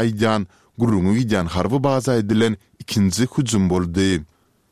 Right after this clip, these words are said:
Russiýa Rojdestvo güni Ukrainanyň Ençeme şäherine garşy zarba urdy.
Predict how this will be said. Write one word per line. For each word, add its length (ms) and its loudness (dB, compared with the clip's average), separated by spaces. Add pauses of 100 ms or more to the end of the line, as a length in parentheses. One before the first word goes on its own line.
(340)
Russiýa 400 0
Rojdestvo 600 0
güni 200 2
Ukrainanyň 800 0
Ençeme 300 0
şäherine 520 0
garşy 380 -2
zarba 260 0
urdy. 540 0